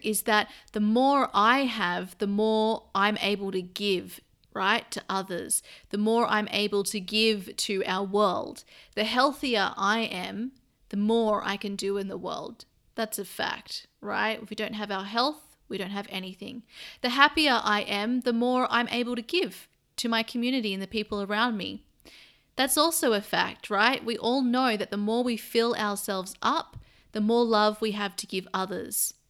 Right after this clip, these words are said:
So wouldn't that be true then for things like money, right? The more money I have, the more I'm able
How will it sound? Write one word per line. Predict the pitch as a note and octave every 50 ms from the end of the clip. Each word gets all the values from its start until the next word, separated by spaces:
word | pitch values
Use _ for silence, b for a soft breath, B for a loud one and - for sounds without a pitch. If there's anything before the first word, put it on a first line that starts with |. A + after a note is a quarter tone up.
| _ _ _ B B B B B B B B
So | - - C#4+ C#4
wouldn't | B3 D#4 F4 F#4+ G4 A4
that | F4+ - -
be | - C#4 C4
true | B3+ - - - - B3 A#3+ A#3+ A#3 A3
then | G#3 G3+ F#3+ F3+ F3+ F#3 G3 G3+
for | - - - G#3 G3+ G3 F#3+ F#3+ F#3+ G3 G3 G3 b b b b b _ _ _ _ _ _ _ _ _ _ - - _ - A3
things | - B3+ B3 A#3+ A#3+ A#3+
like | A3 G#3 G3+ G3+
money, | G#3 G3 G3+ G3+ G#3+ G#3 F#3+ F3+ E3+
right? | D#3 E3+ F#3 F#3 G#3+ B3 - - _
The | - G3+
more | G#3 A#3 B3+ B3+
money | A3 G#3 G#3+ G#3+ A3+ A#3+ A#3+ A3+ G#3+ G#3 -
I | - F#3+ F#3+ F#3
have, | F#3+ G3 G3+ F#3+ F3+ G3 F#3 G3+ A#3+ C4 - - _ _ _ _ _ _ _ _ _ _ _ _ _ _ _
the | - G#3
more | G#3+ A3 A#3 A#3+ A#3+ - -
I'm | - A3 A#3 C4 D4 C4+ - -
able | G3+ G3 F#3+ F#3 F#3+ F#3 F#3 F#3 G3+ A#3+ B